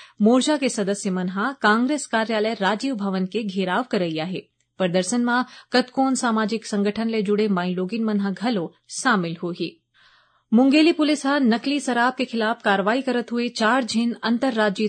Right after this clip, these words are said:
तस्कर मन ला गिरफ्तार करे हे। इघर करा ले पैंतीस हजार बल्क लीटर स्प्रिट अउ बड़का मात्रा में नकली शराब बनाए के सामान घलो जब्त होए हे।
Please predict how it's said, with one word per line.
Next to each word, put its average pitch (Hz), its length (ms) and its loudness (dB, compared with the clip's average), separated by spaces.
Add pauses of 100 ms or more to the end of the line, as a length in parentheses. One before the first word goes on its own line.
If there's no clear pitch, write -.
तस्कर 214 320 -2
मन 214 160 2
ला 180 160 -2
गिरफ्तार 190 560 -4
करे 160 180 -6
हे। 185 160 -8 (220)
इघर 220 220 -2
करा 226 220 0
ले 233 180 0 (180)
पैंतीस 269 460 0 (100)
हजार 220 540 2
बल्क 247 320 2
लीटर 226 540 0
स्प्रिट 220 520 -2
अउ 214 240 4 (220)
बड़का 277 340 2
मात्रा 233 360 0
में 226 180 0
नकली 220 420 0
शराब 202 360 -2
बनाए 196 320 0
के 233 160 -6
सामान 196 400 -2
घलो 202 260 -2
जब्त 208 300 -4
होए 180 160 -4
हे। 180 220 -10